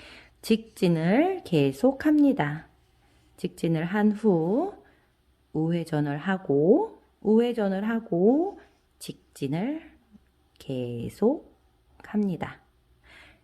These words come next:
이런 방식으로 출발선에서 도착 지점까지 가면 됩니다. 그런데 출발선에서 좌회전으로 가면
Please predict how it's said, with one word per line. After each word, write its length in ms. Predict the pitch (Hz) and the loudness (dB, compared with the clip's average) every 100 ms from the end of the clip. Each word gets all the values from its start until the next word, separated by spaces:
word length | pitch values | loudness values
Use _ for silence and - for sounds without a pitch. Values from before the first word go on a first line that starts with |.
| - | -6
이런 460 | 165 190 269 311 | -2 0 0 -2
방식으로 960 | 302 160 175 - 180 147 233 269 135 139 _ _ | -4 -4 -6 -4 -2 2 2 2 -2 -6 _ _
출발선에서 1600 | - - 254 262 277 285 277 190 151 143 143 135 147 254 403 - _ _ _ | -8 0 0 2 0 0 -2 -2 -2 -6 -4 -2 2 0 -2 -14 _ _ _
도착 560 | - 160 - 269 311 | -8 -8 -6 -8 -8
지점까지 960 | - 180 185 196 196 170 160 254 302 302 | -6 -2 0 -2 0 -2 0 2 2 0
가면 420 | - 151 185 226 | -6 -6 -4 -4
됩니다. 600 | 226 143 143 139 135 143 - _ _ _ _ - - _ - | -4 -4 -4 -4 -6 -8 -14 _ _ _ _ -20 -20 _ -16
그런데 840 | - 160 160 147 151 240 403 - - _ | -2 -2 0 -2 0 0 0 -8 -20 _
출발선에서 1300 | - 311 311 330 339 320 170 139 147 294 285 147 - - _ _ | -8 -4 0 0 0 -2 -4 -2 0 2 4 2 -6 -20 _ _
좌회전으로 840 | - 160 190 311 311 226 165 156 | -12 -8 -4 -2 0 0 0 -2
가면 600 | 151 143 185 285 453 427 | -4 -4 0 0 -2 -8